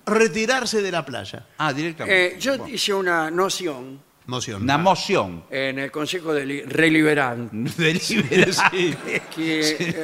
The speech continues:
Speaker 2: no.
Speaker 3: um, para que tengamos más banderas, para que sea más exacto el asunto.
Speaker 2: No, y sí,
Speaker 1: Sí,
Speaker 2: pero
Speaker 3: Por
Speaker 2: hay un
Speaker 3: ejemplo,
Speaker 2: montón.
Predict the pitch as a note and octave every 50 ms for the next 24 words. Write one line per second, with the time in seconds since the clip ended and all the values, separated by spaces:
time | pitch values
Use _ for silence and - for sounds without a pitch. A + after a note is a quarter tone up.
0 | D3+ D3 D3 D3 C#3+ C#3 C3+ C3 A#2 G#2 - - - - - _ _ - - F#3
1 | G3 G3+ F#3+ - G3 G3 G3 F#3+ F#3 F#3 F#3 F#3+ G3 - - - G3+ G3+ G#3 B3+
2 | A#3 A3 G#3 G#3+ B3 A#3+ G#3+ F3+ E3+ E3 E3+ D#3+ D3 C3 B2+ C3 C3+ C#3+ - -
3 | - _ _ _ _ _ _ - C#3+ D3+ D3 D#3+ F3+ F3+ A#3 B3+ A3+ G#3+ F#3+ -
4 | F3+ D#3 - F3 F#3 F#3 C#3 - - - - - A2+ A2 A2+ A2 A2 G#2+ - A#2+
5 | G#2 G2 - B3+ F#4+ G4 C#4+ D#3 C#3+ C3+ D3 D#3+ D#3 D3 D3+ F3+ F#3+ G3 A3+ -
6 | - E3+ D#3+ D#3 D3+ D3+ D3 C#3 C#3+ G2+ -